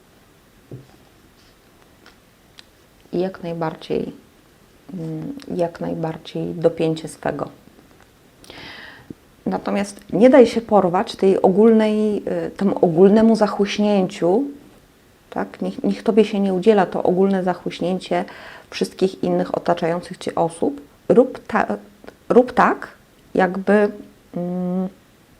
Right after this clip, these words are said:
to, co masz robić po nowemu, rób tak, jakby za chwilę trzeba było jednak wrócić do tej, do, do starego sposobu. Tak na wszelki wypadek. Bo tutaj zapobiegliwość, mhm, zapobiegliwość będzie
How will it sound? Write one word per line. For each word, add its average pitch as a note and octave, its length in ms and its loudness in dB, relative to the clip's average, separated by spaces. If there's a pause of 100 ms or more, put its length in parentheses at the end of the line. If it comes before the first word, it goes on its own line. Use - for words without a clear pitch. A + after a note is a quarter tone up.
(340)
to, C4 100 6
co C4+ 160 6
masz A#3+ 200 6
robić A#3 340 4
po G3+ 120 2
nowemu, F3+ 540 2
rób C#4+ 180 0
tak, - 300 -6
jakby G3 300 -2
za G3 100 0
chwilę A3+ 340 -2
trzeba G#3 260 -2
było G3 320 0 (100)
jednak F#3+ 260 -2
wrócić F#3+ 360 -4
do F#3 80 -2
tej, F3 160 -4 (200)
do, - 420 0
do F#3+ 140 0
starego F#3+ 380 0
sposobu. - 580 -6 (1160)
Tak D#4 220 -2
na B3+ 100 6
wszelki G3 420 0
wypadek. D3+ 540 -6 (1000)
Bo F#3 100 -6
tutaj A3+ 360 2
zapobiegliwość, B3 1200 0 (420)
mhm, C4+ 360 4 (100)
zapobiegliwość G#3 840 0
będzie F3 640 -4